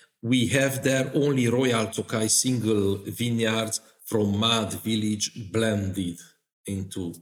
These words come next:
the wine. And it's hundred percent barrel fermented and barrel matured.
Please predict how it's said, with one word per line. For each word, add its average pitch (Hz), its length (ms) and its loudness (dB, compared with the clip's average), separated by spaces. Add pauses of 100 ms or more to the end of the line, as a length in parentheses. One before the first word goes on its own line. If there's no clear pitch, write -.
the 92 180 -4
wine. 110 600 -2 (680)
And 117 240 0
it's 110 340 0
hundred 147 280 2
percent 113 840 0
barrel 127 340 2
fermented 120 800 0
and 98 260 -4
barrel 110 340 2
matured. 92 680 -4